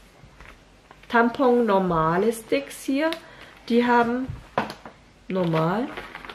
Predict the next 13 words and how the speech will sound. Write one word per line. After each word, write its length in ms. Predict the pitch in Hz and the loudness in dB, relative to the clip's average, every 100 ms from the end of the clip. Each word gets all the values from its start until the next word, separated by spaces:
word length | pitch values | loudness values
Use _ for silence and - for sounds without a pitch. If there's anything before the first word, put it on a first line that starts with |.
| - | -6
die 100 | 180 | 0
normalen, 580 | 165 165 170 170 226 247 | 0 0 0 2 2 0
die 160 | 208 | 0
haben 160 | 214 240 | -2 -4
zwei 320 | - 175 190 | -4 0 2
Euro 200 | 226 247 | 2 2
neunzehn 460 | 214 170 165 - 165 | 2 2 0 -4 -8
gekostet. 800 | - - 156 156 - - 151 - - - - - - - - | -10 -10 -8 -8 -8 -8 -8 -8 -14 -20 -20 -20 -20 -10 -2
Ähm, 1300 | 185 185 185 180 180 180 180 180 175 170 165 165 143 - - - - - - | 0 2 2 0 0 -2 -2 -2 -2 -2 -2 -2 -4 -6 -6 -8 -10 -10 -8
wartet, 500 | 170 180 254 254 294 - - | -6 -4 -4 -2 -2 -4 -4
wartet, 540 | 175 180 233 262 - - - - - - - | -6 -6 -8 -10 -14 -16 -16 -14 -12 -12 -8
die 80 | 160 | -8
anderen 520 | 175 190 220 233 254 | -8 -6 -6 -8 -10